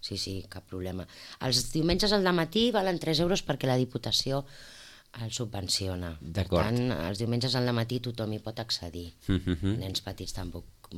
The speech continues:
Speaker 1: paguen, els més, els més grans de seixanta tampoc, però a demanda els, els fem per, per molta gent.
Speaker 2: D'acord,
Speaker 1: Per,
Speaker 2: és,
Speaker 1: per
Speaker 2: i,
Speaker 1: ajuntaments.
Speaker 2: <clears throat> i,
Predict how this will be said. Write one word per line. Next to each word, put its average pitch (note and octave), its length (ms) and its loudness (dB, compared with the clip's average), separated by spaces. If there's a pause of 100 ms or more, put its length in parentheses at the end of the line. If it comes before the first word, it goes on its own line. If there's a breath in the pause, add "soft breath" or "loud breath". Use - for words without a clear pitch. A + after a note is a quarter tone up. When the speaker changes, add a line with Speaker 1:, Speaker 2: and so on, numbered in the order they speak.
(200)
Speaker 1:
paguen, B2+ 520 0
els G2+ 200 -4
més, G2+ 260 -4 (280)
els F#2+ 120 -2
més G2+ 140 -4
grans G2 180 0
de G2 80 -2
seixanta E2+ 360 -4
tampoc, C#3 640 0 (800 soft breath)
però G#2+ 160 0
a G2 100 2
demanda G2+ 480 2
els, A#2 360 2 (220)
els F2 180 -2
fem F#2+ 200 -4
per, G2+ 280 -4
per F2 200 -8
molta E2+ 260 -6
gent. E2+ 280 -8 (260)
Speaker 2:
D'acord, F2+ 460 0
Speaker 1:
Per, - 60 -2
Speaker 2:
és, F2 280 -2 (240 loud breath)
Speaker 1:
per G#2 160 -4
Speaker 2:
i, C3 160 8
Speaker 1:
ajuntaments. A#2+ 460 8
Speaker 2:
<clears throat> C3 40 0
i, - 240 2